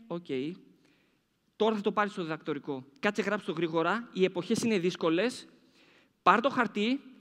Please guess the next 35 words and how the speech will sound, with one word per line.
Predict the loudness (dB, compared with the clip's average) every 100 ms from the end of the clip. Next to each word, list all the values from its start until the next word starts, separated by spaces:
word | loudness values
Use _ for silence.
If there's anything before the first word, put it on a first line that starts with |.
| -8
και | 0
ο | 2
διαγωνισμός | 4 2 0 -2 -2
φαίνεται | -2 -2 -2 -4
ψιλοχαμένος». | -6 -4 0 2 2 2 -4
Γιατί; | -2 0 0 0 -2 0
Γιατί | -2 -2
ήμασταν | -4 -2 -4
στη | -4
θέση | -4 -2
εβδομήντα | -4 -6 -6 -6
πέντε | -2 -2 0 -4 -4 -12 -20 -20 -20 _
και | 2 2
η, | 2 -2
η | 0
επόμενη | 2 2 2 0
φάση | -2 -2 -2 -6 -10 -12 -20 -20 _
ήταν | -6 0 0 -2
η | -6
εικοσάδα | -6 -8 -4 -2 0 -2
και | -2
η | -2
μεθεπόμενη | -2 -2 -2 -2 -2
η |
κατοστάδα. | -4 -8 -6 -4 -4 -10 -16 _ _ _ -16
Στην | -6 0
ερώτηση, | 2 4 2 -2 -6
λοιπόν, | 0 2 2 0 -8 -20 _ _ _ _ _ _ _
«Τι | 0
από | 2
τα | 2
δύο | 2 2
διαλέγεις;» | 2 2 2 0 -2 -6 -16 -20 _ _ _ _ _ _ _ _ _ -12
ήταν, | -2 -2 -2 -10 -2
«Οκ, | 0